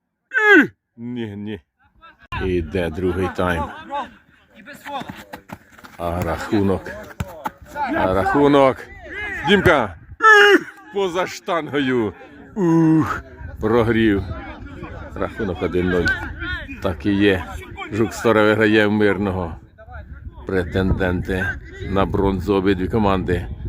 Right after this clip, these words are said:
А буде концовочка. Ясно хто. Хто буде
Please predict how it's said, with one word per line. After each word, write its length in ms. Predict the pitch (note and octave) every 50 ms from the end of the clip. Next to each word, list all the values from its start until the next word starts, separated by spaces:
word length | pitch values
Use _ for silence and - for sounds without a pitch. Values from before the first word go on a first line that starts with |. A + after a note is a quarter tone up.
| - - - - _ - - - - - A#2+
А 180 | A2+ A2 G#2+
буде 520 | F#2+ F2 F2+ G#2 G#2+ F2 G2+ G2 F#2+ - - - - - - - _
концовочка. 880 | - G2+ G2+ F#2 - - A2 G2 F#2 F#2 - - - G2+ F2+ E2+ - - - - - _ - - - - - -
Ясно 480 | - F#2+ F#2+ F#2 E2+ E2 - - G2 F2
хто. 320 | - - F#2+ F2 D#2 - _ _ _ _ _ _ _ _
Хто 420 | - - _ - A2+ G#2+ G#2 - - - - -
буде 420 | G2+ F#2 G#2+ G2 G2 G2 F#2+ D#2+